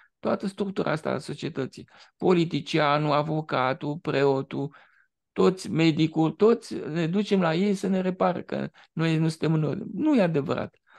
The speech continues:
În momentul în care consideră că nu este niciun rău în lume, nu mai e nevoie de boală. Nu mai e nevoie de, uh, neplăcere din față, de pierdere.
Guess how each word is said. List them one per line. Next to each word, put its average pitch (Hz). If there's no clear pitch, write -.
În 165
momentul 175
în 196
care 165
consideră 160
că 147
nu 147
este 160
niciun 165
rău 165
în 151
lume, 170
nu 175
mai 190
e 180
nevoie 175
de 185
boală. 175
Nu -
mai 139
e -
nevoie 151
de, 147
uh, 135
neplăcere 139
din 160
față, -
de -
pierdere. 147